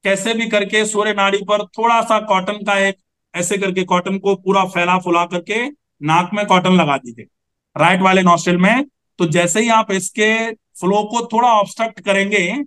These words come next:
तो ये वाला भी धीरे धीरे, धीरे धीरे करके open up होना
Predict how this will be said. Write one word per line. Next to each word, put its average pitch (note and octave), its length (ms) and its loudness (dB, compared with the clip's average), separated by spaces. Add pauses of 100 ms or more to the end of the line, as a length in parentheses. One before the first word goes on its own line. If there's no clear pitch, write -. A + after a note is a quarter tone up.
(380)
तो B3 200 2
ये G3+ 180 0
वाला G3 320 2
भी F#3 240 -2
धीरे F#3 300 -2
धीरे, F3+ 220 -2
धीरे E3 240 -4
धीरे E3 220 -4
करके E3 260 -8
open E3+ 280 -2
up E3+ 160 -4
होना F#3+ 280 0